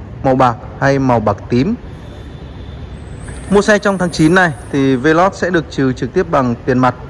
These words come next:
tặng bảo hiểm và phụ kiện. Con số khuyến mại cũng lên đến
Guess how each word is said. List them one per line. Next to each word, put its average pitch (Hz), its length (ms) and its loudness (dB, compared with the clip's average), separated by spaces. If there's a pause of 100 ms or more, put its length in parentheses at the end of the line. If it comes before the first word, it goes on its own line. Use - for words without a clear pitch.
(560)
tặng 139 160 0
bảo 120 120 4
hiểm 117 240 0 (300)
và 120 140 2
phụ 139 200 -4
kiện. 156 180 4 (480)
Con 175 160 2
số 147 220 4
khuyến 151 180 0
mại 165 180 2
cũng 160 160 -2
lên 156 160 4
đến 127 140 4